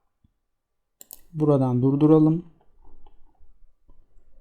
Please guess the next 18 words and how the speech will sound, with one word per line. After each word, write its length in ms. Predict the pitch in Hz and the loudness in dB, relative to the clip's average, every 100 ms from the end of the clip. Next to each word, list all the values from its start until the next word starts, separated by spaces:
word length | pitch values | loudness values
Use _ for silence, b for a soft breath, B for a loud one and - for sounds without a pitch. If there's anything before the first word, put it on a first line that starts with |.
| - - - - | -20 -20 -20 -8
Üç 220 | 190 - | -8 2
D 60 | 180 | 4
örnek 340 | 160 175 170 | 4 2 2
modelleme 520 | 175 175 175 170 175 | 2 4 4 4 2
alıştırmalar 580 | 175 160 - 170 165 165 | 0 0 -2 0 4 4
yapıyoruz. 600 | 135 - 123 151 180 - _ - | 2 -2 -4 -4 -6 -12 _ 0
Burada 280 | 175 139 135 | 2 4 4
gördüğümüz 840 | 151 156 131 127 156 185 - _ _ _ _ _ | 4 4 4 0 -2 -6 -14 _ _ _ _ _
komutların 580 | - 180 156 143 131 135 | -2 0 0 0 0 4
bazılarını 640 | 160 156 120 120 123 202 220 - - - | 6 6 4 0 -2 -4 -8 -16 -14 -4
burada 340 | 170 131 180 | 0 0 -2
kullanıyoruz. 800 | - 180 170 151 123 175 - - - - - - - - - - - - | -2 2 2 2 -2 -6 -8 -18 -20 -20 -20 -18 -16 -18 -20 -20 -20 -4
Temel 280 | 170 220 262 | 0 2 2
olarak 440 | 247 147 147 - | 2 2 0 -6
Fusion'da 600 | - 208 226 196 156 139 | 0 4 4 4 2 2
bilgiyi 580 | 185 185 175 151 185 - - - - | 0 0 2 2 0 -6 -20 -20 -2
edindikten 600 | 170 160 190 190 202 208 196 | -2 2 0 0 2 2 2
sonra 460 | 139 127 147 208 | -2 -2 -2 -4